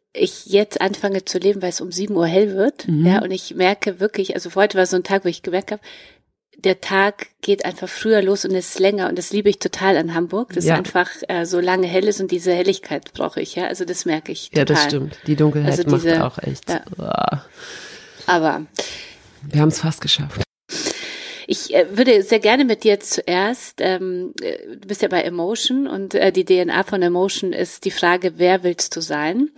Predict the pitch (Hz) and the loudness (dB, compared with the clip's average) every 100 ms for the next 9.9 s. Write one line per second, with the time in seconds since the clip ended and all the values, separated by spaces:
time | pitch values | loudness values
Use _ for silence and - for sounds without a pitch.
0 | - - 120 147 123 196 196 - 202 185 | -14 -10 0 0 4 4 4 4 2 2
1 | 202 180 202 - - 185 160 214 202 196 | -2 0 0 0 0 0 -2 -4 -4 -4
2 | - 190 - - 214 240 - 196 185 165 | -6 -10 -10 -6 -4 -2 0 0 -2 -4
3 | 175 175 175 - - 175 202 185 175 - | -4 -8 -8 -6 -4 -2 -2 -2 -4 -4
4 | 185 - 185 175 156 151 196 240 190 - | -6 -4 -4 -2 0 0 0 -2 -4 -2
5 | 180 - - 170 156 165 269 247 - - | -2 -2 -2 0 2 4 4 4 0 -8
6 | - - - - 190 202 190 190 190 190 | -10 -10 -4 2 2 4 0 2 4 4
7 | 180 185 - 185 196 - - 185 180 - | 4 0 0 0 0 -6 -4 -4 -4 -6
8 | 180 185 180 170 190 190 - 165 165 175 | -2 -2 0 -2 -2 -4 -2 -2 0 -2
9 | 165 185 208 165 165 - - 165 208 | 0 0 0 -2 -6 -8 -4 -4 -6